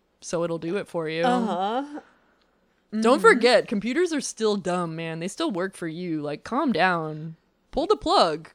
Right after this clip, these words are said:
Speaker 1: Pull
Speaker 2: <laughs>
Speaker 1: the plug on
Speaker 2: Just,
Speaker 1: that.
Speaker 2: just shut it. Just shut
Speaker 1: Shut
Speaker 2: it
Speaker 1: it.
Speaker 2: and
Speaker 1: You kidding
Speaker 2: go
Speaker 1: me?
Speaker 2: away. Go, just go outside. I
Speaker 1: Get
Speaker 2: don't
Speaker 1: brave. Get strong.
Speaker 2: Get brave, get strong. I love that.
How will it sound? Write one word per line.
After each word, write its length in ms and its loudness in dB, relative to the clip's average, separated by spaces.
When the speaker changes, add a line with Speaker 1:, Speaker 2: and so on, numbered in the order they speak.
Speaker 1:
Pull 160 4
Speaker 2:
<laughs> 40 6
Speaker 1:
the 60 4
plug 360 8
on 60 8
Speaker 2:
Just, 20 6
Speaker 1:
that. 340 6
Speaker 2:
just 380 -2
shut 340 2
it. 260 -6
Just 240 -6
shut 200 6
Speaker 1:
Shut 100 10
Speaker 2:
it 100 6
Speaker 1:
it. 280 6
Speaker 2:
and 180 -12
Speaker 1:
You 80 6
kidding 320 2
Speaker 2:
go 200 2
Speaker 1:
me? 40 0
Speaker 2:
away. 440 -2
Go, 320 -6
just 280 -20
go 200 -4
outside. 720 -4
I 20 -18
Speaker 1:
Get 160 4
Speaker 2:
don't 80 -8
Speaker 1:
brave. 480 4
Get 200 -2
strong. 840 -2
Speaker 2:
Get 280 -10
brave, 280 -6
get 180 -12
strong. 240 -12
I 40 -12
love 160 -12
that. 400 -10